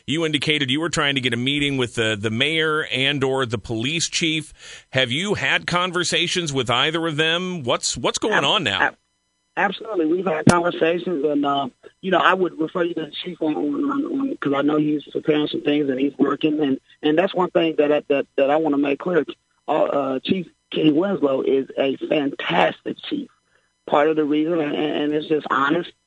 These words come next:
Speaker 2: is, is, is, is, uh, that might be part of the reason why, why this, this, this, you know, he's, we all think he's a great guy and doing a great guy, uh, in the communities throughout the, uh, uh, thing. But sometimes he, you know, the twenty seventeen vote of confidence, it confuses me.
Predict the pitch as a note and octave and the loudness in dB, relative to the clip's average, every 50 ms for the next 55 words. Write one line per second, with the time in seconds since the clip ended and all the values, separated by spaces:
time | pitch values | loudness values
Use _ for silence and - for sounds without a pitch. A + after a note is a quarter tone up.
0 | _ _ - D3+ D3+ C#3 D#3 D#3+ D#3 D3 - - - - D#3 D3+ - - D3 D#3 | _ _ -2 -2 -2 0 2 0 0 0 0 0 0 0 0 0 0 0 0 2
1 | D#3 D#3 - - D#3 D#3+ E3 D#3+ D#3+ D#3+ - - D3 E3 F3+ F3+ - F3 F3+ F#3 | 0 0 0 0 0 2 2 0 2 0 0 2 2 0 0 2 0 0 0 0
2 | F3 - D3+ - E3+ E3 D#3+ D#3+ E3 D#3+ D#3 E3 E3 E3 E3+ D#3+ D#3+ E3 E3 D3+ | 0 -4 -4 -2 0 2 2 2 2 2 0 -2 -2 -2 0 0 2 2 0 0
3 | - - D#3+ D#3 D3+ E3 E3+ - - _ - D#3+ E3 D3+ D3 - - D#3 D#3+ D#3 | 0 0 0 2 2 0 -2 -2 -4 _ -4 -4 -4 -4 -6 -8 -4 -2 -2 -2
4 | - - - _ _ _ _ _ _ _ _ _ _ - - E3 D#3 D3+ D3+ D#3+ | -4 -8 -16 _ _ _ _ _ _ _ _ _ _ -4 0 2 2 4 2 2
5 | F#3+ G#3 F#3+ - - D#3 F#3+ G#3 G3 E3 D#3 D#3 - D3+ D3 - D#3 D3+ C#3 C3+ | 2 0 -2 0 0 2 4 4 4 4 4 2 2 0 0 0 0 0 0 0
6 | B2+ D3 D3 C#3+ C#3 C#3+ C#3+ C#3 C#3+ C#3 D3 D3 C#3 C#3 D3 D3 C#3+ C#3+ - C#3+ | 2 2 2 4 4 2 2 2 4 4 4 2 2 2 2 2 2 2 2 2
7 | C#3 C3+ C3 B2+ - - - C3+ C3 C3+ - C#3 - - D3 C#3+ C#3 C#3 - - | 2 2 2 0 0 0 0 0 0 0 0 0 2 2 2 2 0 -2 -4 -6
8 | - D3 C#3+ C#3+ C#3+ C#3 - D3+ C#3+ C#3 C3+ - C#3 - - - _ _ - C#3+ | -2 -2 -2 -2 -2 -4 -4 -2 -2 -2 -2 -4 -8 -12 -12 -20 _ _ -6 -4
9 | D3 C#3+ - - C#3 C#3 C#3 - D3+ D#3 E3 E3 - D#3 C#3+ - F3+ F3+ F3 F#3 | -2 -2 0 0 0 0 2 2 2 2 2 4 2 2 2 2 -2 0 2 2
10 | E3+ E3 D#3+ - F3+ E3+ _ _ _ _ _ - D#3 D#3 D3+ D3 C#3+ - _ - | 2 0 -2 -4 -10 -14 _ _ _ _ _ 2 2 4 4 2 2 2 _ -8
11 | - - E3 E3 D#3+ D#3+ - F3 E3+ E3 D3+ D#3 F#3 F3 D#3+ C#3 E3 E3 E3+ E3 | -10 -6 -4 -4 -2 0 0 0 0 0 2 2 2 2 2 2 2 0 2 2
12 | - F#3+ F#3 F3+ - E3+ F3 E3+ E3 - - F3+ - - F3+ D#3+ D#3+ - - F#3 | 0 0 0 0 0 0 0 0 0 0 0 0 0 0 -2 -2 -2 -4 -4 -2
13 | G3+ G#3 F3+ D3 C3 G#2+ - - - G2+ - | -2 0 0 -2 -4 -4 -6 -6 -6 -6 -6